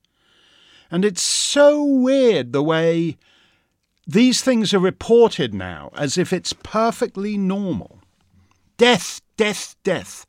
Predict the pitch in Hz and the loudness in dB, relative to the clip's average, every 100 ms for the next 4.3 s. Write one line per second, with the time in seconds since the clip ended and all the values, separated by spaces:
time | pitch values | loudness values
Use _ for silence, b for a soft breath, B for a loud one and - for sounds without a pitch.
0 | b b b b 139 175 196 277 277 254 | b b b b 0 4 4 4 4 2
1 | 170 185 214 233 226 170 196 - 190 175 | 4 2 4 2 0 -2 -2 -2 0 0
2 | 127 123 101 151 147 220 247 - - 269 | -2 -4 -4 -4 0 2 2 -4 -2 0
3 | 240 214 190 190 175 175 117 95 160 170 | 0 0 0 -2 -4 -6 -8 -2 0 0
4 | 110 76 71 | -4 -6 -12